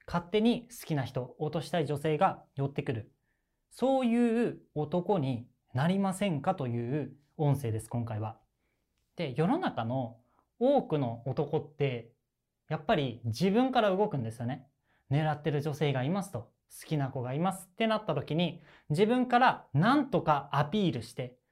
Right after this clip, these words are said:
そして必死にラインを送ったり、必死に話しかけたりして、なんとかデートの約束をこぎつけて、そして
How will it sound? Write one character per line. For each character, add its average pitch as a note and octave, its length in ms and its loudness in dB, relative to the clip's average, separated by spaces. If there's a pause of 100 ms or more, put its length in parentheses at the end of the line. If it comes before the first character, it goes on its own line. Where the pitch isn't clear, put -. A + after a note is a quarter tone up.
(160)
そ F#3+ 160 -4
し F#3 100 -10
て - 340 0 (100)
必 E3 220 0
死 E3+ 120 -2
に D3+ 120 2
ラ D3 140 2
イ D#3 120 2
ン C#3+ 80 2
を D3+ 120 -2
送 D#3+ 140 -2
っ E3 60 -2
た C#3+ 180 -4
り、 B2+ 180 -10 (220)
必 D#3+ 100 2
死 D3 180 -4
に C#3 100 -2
話 E3 260 -2
し - 60 -14
か F3+ 120 -2
け E3+ 80 -2
た D3+ 100 -2
り C#3+ 80 -4
し C#3+ 120 -10
て、 G3 200 -2 (200)
な G3 180 4
ん A#3 80 2
と A#3 120 0
か E3+ 100 0
デ D#3 160 2
ー - 20 -4
ト D3 80 -4
の C3+ 80 0
約 C#3+ 260 -4
束 D3 200 -2
を C#3 60 0
こ F3 120 -2
ぎ F3 140 0
つ F3+ 80 -16
け D3+ 100 -2
て、 C3 260 -6 (300)
そ G#3+ 140 0
し G#3+ 80 -4
て - 280 0